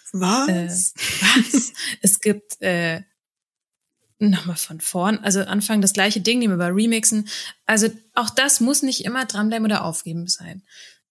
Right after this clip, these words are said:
Speaker 2: So, jetzt zum Hühnchen. Mm, ich lasse das tatsächlich marinieren. Also ich merke manchmal, ich brauche jetzt mal eine Pause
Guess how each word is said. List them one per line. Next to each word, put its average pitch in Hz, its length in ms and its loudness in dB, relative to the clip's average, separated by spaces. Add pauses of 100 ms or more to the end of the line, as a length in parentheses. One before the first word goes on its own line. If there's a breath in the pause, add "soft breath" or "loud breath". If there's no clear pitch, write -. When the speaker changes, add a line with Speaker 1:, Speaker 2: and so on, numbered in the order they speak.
Speaker 2:
So, 185 280 2 (380)
jetzt 226 260 2
zum 214 160 4
Hühnchen. 175 480 0 (560 loud breath)
Mm, 202 420 0 (440)
ich 196 180 -2
lasse 208 280 0
das 294 140 -4
tatsächlich 208 540 -6
marinieren. 196 880 0
Also 202 180 4
ich 208 140 0
merke 262 360 4 (100)
manchmal, 247 520 -2 (380 loud breath)
ich 208 160 -2
brauche 233 160 0
jetzt 240 160 2
mal 202 60 4
eine 180 100 4
Pause 214 580 0